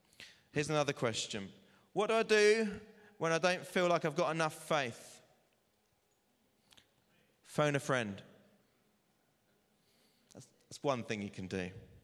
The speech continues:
I mean, I know the word of God. Um, faith comes by hearing the word of God. So phone a friend that is gonna encourage you in the word of God. Amen? So what did the disciples do?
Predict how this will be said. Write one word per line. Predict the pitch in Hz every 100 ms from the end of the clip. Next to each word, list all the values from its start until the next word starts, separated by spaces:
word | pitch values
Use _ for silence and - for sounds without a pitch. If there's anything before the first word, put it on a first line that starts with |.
| _ _ _ _ -
I |
mean, | 131 131 -
I | 123
know | 131 131 147 - -
the | 117
word | 120 117
of | 117
God. | 120 123 123 - - - _ _ _ _ _ -
Um, | 110 107 107 -
faith | - 120 120
comes | 120 113
by | 113
hearing | 120 113 110 117
the |
word | 107 104
of | 107
God. | 117 101 92 - - - -
So | - 123
phone | - 151 156
a | 170
friend | - 117 120 131 - - _
that | -
is | 113
gonna | 120 117
encourage | 107 - - 123 110 104
you | 101 95 101 - _ _ _ -
in | 104
the | 98
word | 98 92
of | 90
God. | 92 85 80 -
Amen? | 101 117 170 - - - _ _ - - - -
So | - 139
what | 143
did | 131
the | 131
disciples | 135 - 151 147 143
do? | 139 151